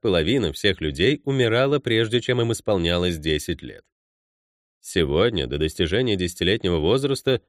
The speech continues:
умирают только несколько процентов. Тогда средняя продолжительность жизни составляла едва ли тридцать лет. Сегодня, по всему миру, средняя продолжительность жизни составляет семьдесят пять лет для женщин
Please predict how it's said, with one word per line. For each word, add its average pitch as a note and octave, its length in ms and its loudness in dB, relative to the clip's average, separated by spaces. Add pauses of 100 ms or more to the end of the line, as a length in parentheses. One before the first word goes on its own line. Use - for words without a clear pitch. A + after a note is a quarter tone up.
(180)
умирают B2 600 2
только A2+ 280 -2
несколько F2+ 720 0
процентов. D#2+ 720 -4 (1120)
Тогда D2+ 600 0
средняя G2 460 0
продолжительность E2+ 720 -2
жизни B2 320 0
составляла B2 640 0 (160)
едва B2+ 480 2
ли B2+ 120 2
тридцать F#2+ 480 -4
лет. G#1 280 -14 (480)
Сегодня, E2+ 720 0 (120)
по D3+ 100 -6
всему B2 280 -2
миру, D#2 360 -4 (240)
средняя F2 440 0
продолжительность E2 840 -2
жизни D3 340 0
составляет D3+ 640 0 (220)
семьдесят C3 800 0
пять F#2 260 2
лет E2 240 0
для D2 160 -2
женщин A2+ 500 0